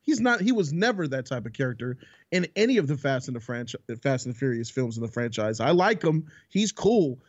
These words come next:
but he's a, a D-lister, according to the Fast and Furious fr-,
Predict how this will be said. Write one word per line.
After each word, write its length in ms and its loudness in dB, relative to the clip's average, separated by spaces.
but 100 4
he's 220 0
a, 260 4
a 120 2
D-lister, 840 2
according 380 0
to 120 -8
the 100 2
Fast 340 -2
and 80 -6
Furious 280 0
fr-, 180 -2